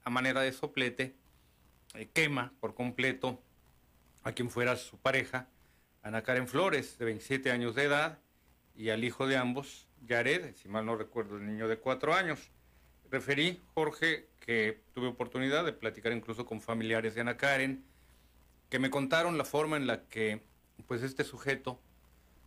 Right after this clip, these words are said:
eh, con el apoyo de su familia, había huido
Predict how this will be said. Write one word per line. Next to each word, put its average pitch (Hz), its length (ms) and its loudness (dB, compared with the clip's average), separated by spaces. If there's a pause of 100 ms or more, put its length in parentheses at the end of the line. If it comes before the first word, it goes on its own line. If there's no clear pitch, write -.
(140)
eh, - 80 -18 (100)
con 107 680 -6 (140)
el 113 140 -2
apoyo 147 260 0
de 135 60 0
su - 120 -8
familia, 143 640 2 (560)
había 117 320 0
huido 127 500 0